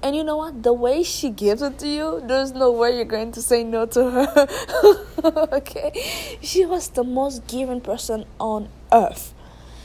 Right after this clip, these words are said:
Do you know what I remember as well? Is that even though in my house, when we didn't have much,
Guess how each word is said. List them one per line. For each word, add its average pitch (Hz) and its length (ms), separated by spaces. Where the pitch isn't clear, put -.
Do 226 120
you 320 80
know 320 100
what 226 280
I 254 120
remember 220 360
as 190 240
well? 220 320
Is 214 220
that 185 260
even 269 500
though 214 520
in 196 200
my 175 120
house, 185 760
when 202 200
we 196 80
didn't 190 280
have 175 300
much, 185 360